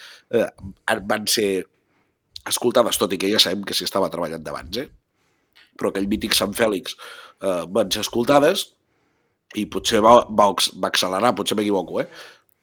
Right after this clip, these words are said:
Però que les coses es comencen a repartir, perquè obvi-, és obvi que tothom fa el que hay de lo mío, perquè és, és, és obvi. Perquè jo no vull, és a dir,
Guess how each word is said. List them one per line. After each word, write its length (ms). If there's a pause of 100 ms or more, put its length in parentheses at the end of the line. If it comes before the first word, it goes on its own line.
(560)
Però 180
que 100
les 140
coses 400 (1000)
es 140
comencen 380
a 80
repartir, 540 (420)
perquè 320 (200)
obvi-, 220
és 160
obvi 220
que 100
tothom 460
fa 240
el 120
que 120
hay 80
de 100
lo 100
mío, 240
perquè 280
és, 80
és, 180
és 220
obvi. 240 (960)
Perquè 180
jo 160
no 140
vull, 180
és 140
a 20
dir, 140